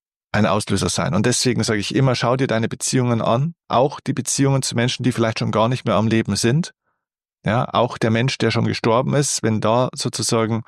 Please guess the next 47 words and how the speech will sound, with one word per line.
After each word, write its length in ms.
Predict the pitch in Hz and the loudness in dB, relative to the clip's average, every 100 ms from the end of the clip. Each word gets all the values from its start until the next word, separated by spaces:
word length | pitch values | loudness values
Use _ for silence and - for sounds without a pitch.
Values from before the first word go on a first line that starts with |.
| - - _ | -14 -20 _
was 220 | 110 - | -2 0
hängen 300 | 139 170 139 | 2 4 2
bleibt. 580 | 110 90 90 - - - | 0 -2 -6 -10 -16 -6
Ja, 220 | - - - | -2 0 0
eine 200 | - 117 | 0 0
Beziehung 480 | 131 - - 175 147 - | -2 -4 2 2 2 0
endet 280 | 151 160 | 2 2
ja 80 | 131 | 2
nicht 280 | 117 113 - | 0 -4 0
nur, 180 | 135 131 | 2 2
weil 140 | 117 | 0
der, 140 | 107 95 _ _ _ | 0 -2 _ _ _
das 200 | - 110 | -2 0
Leben 260 | 135 165 156 | 2 2 2
von 120 | 110 | 0
einem 80 | 98 | -2
Menschen 280 | 92 - 87 | -2 -4 -4
endet. 340 | 76 95 - _ _ _ _ - | -4 -4 -8 _ _ _ _ -2
Ich 160 | 139 | 0
habe 120 | 131 | 2
ja 60 | 127 | 2
heute 220 | 123 113 | 2 2
auch 120 | 107 | 0
noch 100 | 147 | 0
eine 140 | 131 117 | 0 -2
Beziehung 460 | 139 - 120 104 | -4 -2 0 0
zu 140 | - - | -2 -2
meiner 200 | 98 95 | -2 0
Mama, 320 | 90 90 90 _ _ _ _ _ _ | -2 -4 -8 _ _ _ _ _ _
auch 200 | 113 110 | -2 0
wenn 140 | 110 | 0
sie 240 | 104 110 - | 2 0 0
schon 180 | - 107 | -2 0
seit 140 | 104 | 0
vielen 220 | - 117 107 | 0 0 2
Jahren 180 | 98 | 0
verstorben 500 | 95 92 123 151 - | -2 -2 0 0 -2
ist. 240 | 78 - - _ - _ _ _ _ _ _ _ _ _ | -8 -12 -16 _ -20 _ _ _ _ _ _ _ _ _
Und 100 | 127 | 2
meine 220 | 127 123 | 4 2
Beziehung 420 | 110 - 135 120 | 0 0 2 2
zu 140 | - 104 | 0 2
ihr 80 | |
ist 120 | 110 - | 2 2
heute 220 | 113 - | 0 0
deutlich 540 | - 123 156 123 - | 0 2 2 -2 -4
besser 460 | 147 160 - 117 | 0 0 0 -2